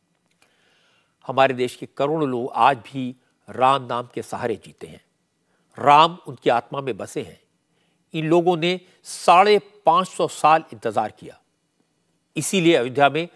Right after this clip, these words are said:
भव्य राम मंदिर का निर्माण ऐसे लोगों के दिलों से, उनकी आत्माओं से जुड़ा है। ये मंदिर दुनिया भर में फैले हिंदुओं की आस्था का प्रतीक है। इसके साथ साथ भगवान राम का ये मंदिर अयोध्या नगरी को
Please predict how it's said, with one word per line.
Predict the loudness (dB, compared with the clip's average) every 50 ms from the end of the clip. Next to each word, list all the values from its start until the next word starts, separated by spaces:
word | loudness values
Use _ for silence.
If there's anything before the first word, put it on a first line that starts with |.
| _ _ _ _ _ 2
भव्य | 2 2 4 4 4
राम | 4 2 2 0
मंदिर | -4 -2 -2 -2 0
का | -2 -4 -4
निर्माण | -4 -6 -8 -4 0 0 0 0 0 -4 _ _ _ _ _ _ _ -6
ऐसे | -6 -4 -4 -6
लोगों | -6 -6 -6 -6 -6 -8
के | -10 -10 -12
दिलों | -10 -10 -8 -6 -4 -6 -6
से, | -6 -8 -10 -10 -10 _ _ _ _ _ _ -14
उनकी | -14 -14 -12 _ -6 -4
आत्माओं | -4 -6 -8 -12 -16 -16 -16
से | -16 -18 -20
जुड़ा | -20 -20 -20 -20
है। | -20 -20 _ _ _ _ _ _ _ _ _ _ _ _ _ _ _ _ _ _ _ 0
ये | 0 2
मंदिर | 2 2 2 4 4 4 4 2 -2 _ _ _ _ _ -20
दुनिया | -20 -20 -10 -6 -4 -2 2 4 4 4 4
भर | 4 0 -2
में | -2 -4 -6
फैले | -4 -2 -2 0 0 -2 -4 -6 _ _ _ _ _ _ _ _ _ -6
हिंदुओं | -6 -2 0 2 2 2
की | 2 0
आस्था | 0 0 0 -2 -2 -2 -2 0
का | 0 -2
प्रतीक | -4 -8 -8 -12 -10 -10 -10 -12
है। | -16 -20 -20 _ _ _ _ _ _ _ _ _ _ _ _ _ _ _ _ _ _ _ _ _ _ _ _ -8
इसके | -8 -8 -6 -6 -8 -4
साथ | -2 0 0 0
साथ | 0 2 0 0 0
भगवान | 0 -6 -8 -6 -4 -2 -2
राम | -2 -4 -4 -6
का | -8 -8
ये | -8 -8
मंदिर | -10 -12 -10 -4 0 0 0 0 -2 _ _ _ _ _ _ _ _ _ -2
अयोध्या | 0 0 0 2 2 0 0
नगरी | 0 -2 -4 -4 -2 -2 -2
को | -2 -2 -4 -4 -4 -6